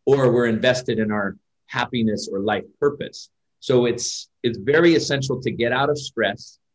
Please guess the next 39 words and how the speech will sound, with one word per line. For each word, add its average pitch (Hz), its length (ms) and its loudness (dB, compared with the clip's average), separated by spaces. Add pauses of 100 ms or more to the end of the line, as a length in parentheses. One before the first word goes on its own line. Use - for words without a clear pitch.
(220)
and 104 200 -4
get 123 140 2
into 120 680 0 (320)
a 110 80 0
different 123 600 -4 (200)
part 135 360 0
of 101 160 -2
the, 101 300 -8 (480)
uh, 87 280 -6 (260)
i-, 107 200 -10
i-, - 160 -14
in, 117 220 -4 (140)
in 131 140 -2
different 147 360 -2
part 139 260 4
of 110 240 2
ourselves 107 580 2
within 110 500 2
so 113 160 0
that 104 160 0
we 110 140 -4
can 107 140 -4
start - 300 -4
to - 160 0 (380)
guide 120 300 4
and 113 160 2
direct 110 380 2
this - 300 -2
life 113 320 2
force 107 260 2
energy, 107 480 -2
mental 113 400 0
energy, 104 240 -2
and 90 120 -8
consciousness 113 600 -4 (300)
into 139 360 2
a 107 40 6
different 117 540 -2
space. - 540 -6